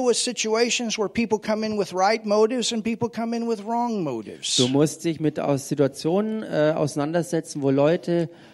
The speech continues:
Speaker 2: ähm, neu dazukommen mit richtigen Motiven, aber genauso auch mit falschen
Speaker 1: Sometimes
Speaker 2: Motiven.
Speaker 1: people just go to church to find a spouse.
Speaker 2: Manchmal kommen Leute nur deshalb zur Gemeinde, um dort irgendwie einen Ehepartner zu finden.
Speaker 1: Sometimes people go to church to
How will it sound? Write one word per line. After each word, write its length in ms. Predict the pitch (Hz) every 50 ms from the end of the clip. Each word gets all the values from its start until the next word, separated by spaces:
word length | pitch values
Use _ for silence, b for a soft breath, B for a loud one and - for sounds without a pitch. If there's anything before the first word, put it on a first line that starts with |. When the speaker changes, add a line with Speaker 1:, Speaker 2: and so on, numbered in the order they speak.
| B B
Speaker 2:
ähm, 640 | - 143 139 135 135 135 135 135 135 135 131 135 135
neu 220 | 135 135 143 156 160
dazukommen 800 | 165 151 - - - 165 156 - - 147 139 139 143 139 131 123
mit 180 | 123 123 120 -
richtigen 440 | 127 147 170 - - 208 196 175 180
Motiven, 580 | 180 185 175 - - 180 175 160 - 170 156
aber 260 | 147 143 135 131 135 131
genauso 460 | - 127 117 127 131 143 135 - 139
auch 220 | 120 127 - - -
mit 160 | 147 151 -
falschen 640 | - - - 190 208 190 - - 127 107 95 90 -
Speaker 1:
Sometimes 500 | - 392 427 440 - 415 349 269 - -
Speaker 2:
Motiven. 140 | 240 226 208
Speaker 1:
people 140 | 185 170 160
just 140 | 190 143 -
go 120 | 180 202
to 80 | 185 160
church 380 | 135 - 180 220 262 - -
to 80 | - 151
find 280 | - - 196 208 233 214
a 40 |
spouse. 720 | 175 - - - 131 151 160 156 - - - - - - - -
Speaker 2:
Manchmal 420 | - 139 196 233 208 196 214 202
kommen 320 | 202 - 180 165 170 165 156
Leute 340 | 147 151 156 160 156 156 143
nur 140 | 143 139
deshalb 500 | 135 - 165 185 - - 180 160 147 -
zur 240 | - - 143 135 131
Gemeinde, 600 | 123 131 120 113 107 107 120 131 135 139 131 -
um 160 | 107 123 117
dort 260 | - 127 117 120 - -
irgendwie 280 | - 131 127 123 113
einen 80 | 104 107
Ehepartner 580 | - 170 185 185 - 127 117 107 110 107 101
zu 120 | - - 104
finden. 420 | - 113 101 95 92 85 90 82 -
Speaker 1:
Sometimes 540 | - - 170 156 151 156 160 170 175 160 -
people 260 | - 170 165 165 175
go 120 | 151 185
to 80 | 185 180
church 420 | 175 - - 196 208 202 - - -
to 260 | 208 196 185 175